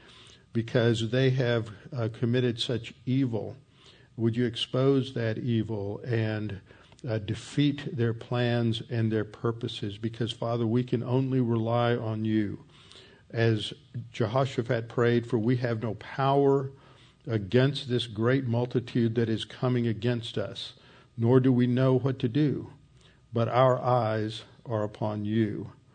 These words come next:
For as the prophet told him a few verses later, "The battle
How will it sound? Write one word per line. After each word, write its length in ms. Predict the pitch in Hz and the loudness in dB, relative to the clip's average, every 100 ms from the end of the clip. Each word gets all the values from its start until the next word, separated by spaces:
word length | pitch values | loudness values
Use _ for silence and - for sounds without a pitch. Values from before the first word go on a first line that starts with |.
| - - - _ | -20 -20 -20 _
For 320 | - - 113 | -6 0 2
as 220 | 117 120 113 | 4 2 0
the 80 | |
prophet 560 | 113 - 123 127 127 - - - - | -4 0 0 0 -2 -6 -12 -20 -2
told 320 | 127 117 117 | 0 0 0
him 240 | 123 117 | 0 2
a 40 | 113 | -2
few 220 | 123 113 | -2 -2
verses 500 | 110 117 - 101 101 | -2 -4 -4 -6 -4
later, 380 | 110 113 104 92 - _ - - - _ | -2 -2 -2 -6 -14 _ -20 -20 -20 _
"The 100 | - | -8
battle 640 | 98 98 117 117 117 117 | -6 -2 0 0 -2 -4